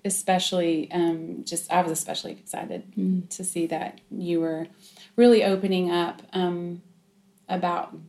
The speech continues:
Speaker 1: this world. And I hope too that even those listening, um, that you don't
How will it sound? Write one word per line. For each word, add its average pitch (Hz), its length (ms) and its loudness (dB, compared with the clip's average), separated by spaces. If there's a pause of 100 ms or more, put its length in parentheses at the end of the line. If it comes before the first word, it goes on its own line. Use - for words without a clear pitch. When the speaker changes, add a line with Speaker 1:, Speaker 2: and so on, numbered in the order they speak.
Speaker 1:
this 180 220 0
world. 175 380 2
And 240 120 2
I 277 60 2
hope 294 300 0
too 233 320 2
that 170 340 -2 (300)
even 185 440 2
those 180 260 2
listening, 175 540 0 (360)
um, 180 400 0
that 170 220 -2
you 180 100 0
don't 180 420 0